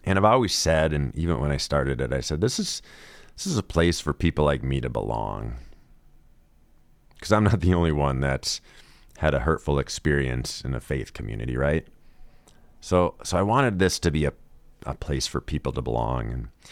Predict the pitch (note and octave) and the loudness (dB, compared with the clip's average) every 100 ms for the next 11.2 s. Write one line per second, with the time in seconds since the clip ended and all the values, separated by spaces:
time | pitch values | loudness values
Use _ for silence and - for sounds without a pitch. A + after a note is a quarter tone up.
0 | - - - D#2 F2+ F2+ D2+ - - E2 | -20 -20 -6 0 2 4 2 -2 -4 0
1 | D#2 - - F2 - - F#2 D2 C2+ C2+ | 0 2 2 2 0 0 2 2 -2 -2
2 | C#2 C#2+ B1 A#1+ A1 C#2+ C#2 D2+ D2 D2 | 0 -2 -2 -4 -6 -6 -4 0 0 2
3 | E2+ D#2 C#2+ - D#2 - C#2+ C2+ C#2 C2+ | 2 2 2 0 0 0 0 0 0 0
4 | B1+ C2+ - D2 D2 D2+ C#2+ G#2 B1+ A1+ | -2 -2 -2 0 0 0 0 -2 -2 -6
5 | - G1+ - - - - - - _ - | -8 -10 -10 -12 -16 -20 -20 -20 _ -20
6 | _ - - - - - - - _ _ | _ -20 -20 -20 -20 -20 -20 -20 _ _
7 | - - A2 A2 D3 - - G#2 F#2+ A#2 | -4 4 6 8 6 4 2 4 6 6
8 | A2+ G2+ F2+ E2+ F#2+ G#2+ - C3 C#3 D3 | 6 4 4 4 4 2 2 2 2 0
9 | - - - - - - - - - - | -2 -6 -10 -12 -12 -14 -16 -16 -12 -4
10 | F2 F2+ A2 B2 - D#2 E2 F2 E2+ G2 | 0 4 4 2 2 2 2 2 2 2
11 | - - | 0 -8